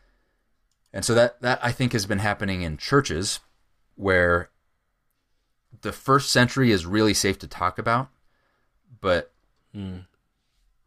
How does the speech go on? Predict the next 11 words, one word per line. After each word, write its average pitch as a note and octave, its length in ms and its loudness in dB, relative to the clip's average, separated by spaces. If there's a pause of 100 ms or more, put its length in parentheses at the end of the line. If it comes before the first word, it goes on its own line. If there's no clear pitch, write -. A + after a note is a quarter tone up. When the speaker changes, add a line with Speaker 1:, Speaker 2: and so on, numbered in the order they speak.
(160)
Speaker 1:
life G#2 360 0
got G#2 320 0
real G2+ 600 2 (1120)
in F#2+ 120 -10
twenty F2+ 300 -2
twenty, G#2+ 460 -4 (460)
and F#2 200 -4
now B2 280 2
some A#2+ 240 -2
things G#2 480 -4
that F#2 260 0